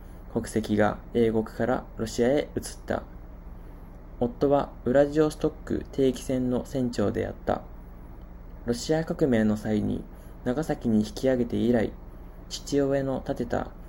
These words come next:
南山手二十二番館を終の住処としたのであった。長崎の洋館、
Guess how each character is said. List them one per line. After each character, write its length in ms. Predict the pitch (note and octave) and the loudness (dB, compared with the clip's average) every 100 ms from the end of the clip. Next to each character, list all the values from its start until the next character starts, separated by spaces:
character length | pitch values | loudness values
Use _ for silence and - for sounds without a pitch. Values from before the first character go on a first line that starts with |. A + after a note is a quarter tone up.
| - A#2+ | -6 0
南 340 | B2 C#3 C#3+ | 2 2 2
山 220 | C#3 C3+ | 0 0
手 240 | C3+ B2+ - | 0 0 2
二 140 | C#3+ | 0
十 200 | C3 B2+ | 4 4
二 140 | A2 A2 | 4 2
番 220 | C3+ C3 | 0 -2
館 260 | A2+ G#2+ | -2 0
を 140 | B2 - - | 0 -4 -6
終 240 | - C3 | -2 0
の 200 | C3+ C#3 | 0 -2
住 280 | - D3 B2+ | -2 -4 -2
処 120 | A#2 | -2
と 180 | C3 C3 | -2 -4
し 80 | - | -2
た 100 | B2+ | 0
の 100 | A2+ | 2
で 120 | C3 | 2
あ 40 | A2 | 0
っ 40 | |
た。 240 | - - - - - - - - - - - - - - - | 0 -2 0 -4 -4 -6 -6 -6 -6 -6 -6 -4 -4 -4 2
長 240 | B2 C#3+ | 2 4
崎 280 | E3+ E3+ C3 | 2 0 4
の 100 | A2+ | 4
洋 240 | G#2+ G#2+ G#2 | 6 4 2
館、 340 | A2 G#2+ | 2 4